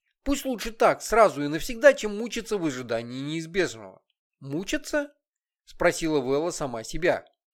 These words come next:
«Когда же это желание стать королевой обернулось для меня мукой?» «Пора», сказала графиня, придирчиво осматривая хрупкую фигурку будущей королевы.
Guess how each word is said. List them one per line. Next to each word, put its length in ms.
«Когда 380
же 280
это 220
желание 600
стать 340
королевой 600
обернулось 580
для 140
меня 240
мукой?» 440
«Пора», 360
сказала 460
графиня, 460
придирчиво 680
осматривая 640
хрупкую 520
фигурку 600
будущей 540
королевы. 600